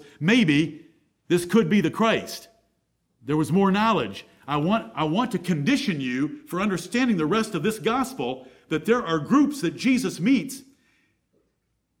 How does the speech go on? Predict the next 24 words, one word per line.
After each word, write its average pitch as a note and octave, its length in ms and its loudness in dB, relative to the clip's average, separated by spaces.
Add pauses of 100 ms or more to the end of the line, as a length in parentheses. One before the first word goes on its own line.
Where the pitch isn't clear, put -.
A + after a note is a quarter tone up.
(200)
that F3 220 0
believe G#3+ 400 6
on D3 220 2
him, A#2 420 -2 (400)
but E3 140 -2
Jesus G#3 400 2
did G3 180 0
not A3+ 240 -2
commit B3 240 4
himself G3 460 2
to E3 100 -2
them, C#3 240 0
chapter G3 320 -2
two. G3 400 0 (180)
Jesus G#3 440 2
drove A3+ 340 2
them G#3 140 4
all A#3+ 180 4
away, G#3 480 4 (140)
chapter G#3+ 360 2
six. - 480 0 (280)
These A3+ 400 6
are F3 100 2
confused E3+ 880 0